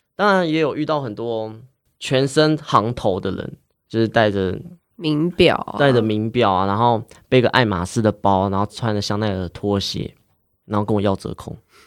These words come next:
Speaker 1: 那大家也知道，百货折扣其实很硬。
Speaker 2: 基本上不可能有折扣吧？
Speaker 1: 对，就除了百货的活动跟公司的活动，那我们没有，我们已经没有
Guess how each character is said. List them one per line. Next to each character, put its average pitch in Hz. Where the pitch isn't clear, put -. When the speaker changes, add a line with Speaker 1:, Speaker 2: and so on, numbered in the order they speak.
Speaker 1:
那 147
大 165
家 143
也 113
知 117
道， 123
百 101
货 143
折 101
扣 107
其 117
实 117
很 113
硬。 110
Speaker 2:
基 -
本 240
上 269
不 277
可 247
能 165
有 156
折 151
扣 170
吧？ 143
Speaker 1:
对， -
就 -
除 151
了 147
百 98
货 147
的 120
活 107
动 120
跟 123
公 139
司 139
的 127
活 101
动， 107
那 117
我 107
们 101
没 104
有， 110
我 120
们 117
已 113
经 131
没 135
有 107